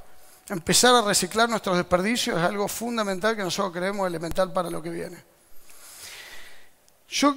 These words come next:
creo que hoy estamos en una sociedad, en una inconsciencia individual,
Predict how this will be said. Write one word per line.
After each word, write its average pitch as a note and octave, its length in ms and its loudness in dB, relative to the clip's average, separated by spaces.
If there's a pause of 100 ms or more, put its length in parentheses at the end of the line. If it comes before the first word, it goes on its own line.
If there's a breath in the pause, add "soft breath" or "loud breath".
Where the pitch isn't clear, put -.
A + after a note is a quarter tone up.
(220)
creo C4+ 220 4
que B3 80 4
hoy C4+ 140 8
estamos C4 300 10
en - 20 8
una A#3+ 120 6
sociedad, A#3 600 8 (560 loud breath)
en G#3 180 0
una A#3+ 280 2 (100)
inconsciencia A3+ 840 4
individual, F#3+ 800 8